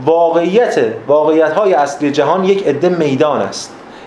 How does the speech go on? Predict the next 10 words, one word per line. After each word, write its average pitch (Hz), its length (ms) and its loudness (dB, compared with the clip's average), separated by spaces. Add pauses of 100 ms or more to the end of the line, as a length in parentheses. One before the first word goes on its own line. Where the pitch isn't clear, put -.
جای 196 200 2
مفهوم 156 340 -2
نیرو 147 520 0
که 135 100 0
هگل 123 240 2
بحث 131 280 -2
می‌ده، 165 160 0
جاش 185 200 0
بذاره 151 240 0
میدان. 104 300 -2